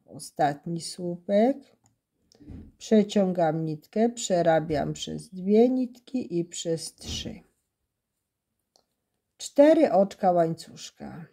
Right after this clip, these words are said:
Na tym łańcuszku robię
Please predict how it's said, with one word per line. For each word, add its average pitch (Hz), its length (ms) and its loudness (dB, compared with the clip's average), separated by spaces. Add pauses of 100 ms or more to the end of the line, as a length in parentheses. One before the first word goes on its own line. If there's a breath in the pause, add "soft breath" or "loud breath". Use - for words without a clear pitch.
(2750)
Na 208 300 4
tym 202 280 2
łańcuszku 160 960 -4 (380)
robię 180 840 0